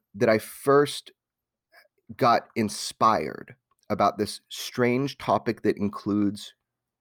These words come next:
U F Os. And of course, in the martial arts tradition, you have a lot of extraordinary claims. And,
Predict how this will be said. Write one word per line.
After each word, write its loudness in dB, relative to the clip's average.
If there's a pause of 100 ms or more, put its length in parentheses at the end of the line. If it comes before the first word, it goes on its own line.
U 0
F -2
Os. 2 (520)
And 6
of 0
course, 4
in 2
the 4
martial 2
arts 2
tradition, -6 (1500)
you 0
have 4
a 4
lot 6
of 2
extraordinary -4
claims. -14 (800)
And, 2